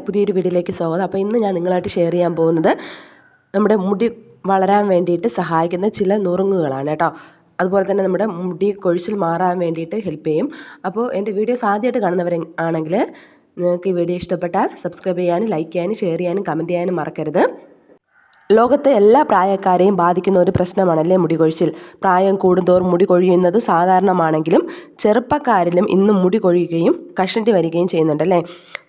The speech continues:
മുടിയുടെ കനം കുറയുന്നത് നിരവധി ഘടകങ്ങൾ കൊണ്ടാണ്. ആദ്യത്തേത് പാരമ്പര്യം, അത് കഴിഞ്ഞിട്ടുള്ളത് ഹോർമോൺ വ്യതിയാനങ്ങൾ. ചില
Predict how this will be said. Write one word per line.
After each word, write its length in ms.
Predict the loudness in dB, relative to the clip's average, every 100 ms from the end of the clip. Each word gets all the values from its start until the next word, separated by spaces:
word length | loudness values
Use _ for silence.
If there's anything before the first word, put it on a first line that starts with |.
| 2
മുടിയുടെ 420 | 2 4 4 2 0
കനം 200 | 2 2 2
കുറയുന്നത് 380 | 4 4 2 2
നിരവധി 340 | 2 2 0 -2 -4
ഘടകങ്ങൾ 440 | -2 0 2 0 0
കൊണ്ടാണ്. 380 | -2 0 2 2 0 -10 -20 _ _ -4 0
ആദ്യത്തേത് 380 | 2 2 2 2 2
പാരമ്പര്യം, 560 | 0 0 0 0 0 0 -6 -6 -2
അത് 100 | 2
കഴിഞ്ഞിട്ടുള്ളത് 560 | 2 0 0 0 2 0 -2 -10 0
ഹോർമോൺ 480 | 2 4 4 2 2
വ്യതിയാനങ്ങൾ. 500 | 2 2 2 2 0 0 -8 -10 0
ചില 160 | 2